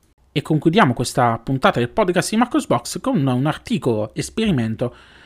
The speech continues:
che ho fatto qualche giorno fa, ehm, sulle pagine del blog,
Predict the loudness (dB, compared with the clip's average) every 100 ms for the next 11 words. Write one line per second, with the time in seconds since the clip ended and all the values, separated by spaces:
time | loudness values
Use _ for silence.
0 | -10 -2 2 2 2 0 2 0 2 2
1 | 2 2 0 0 -4 -4 -4 -6 -8 -8
2 | -10 -6 -2 -2 -2 0 0 0 -4 -6
3 | -6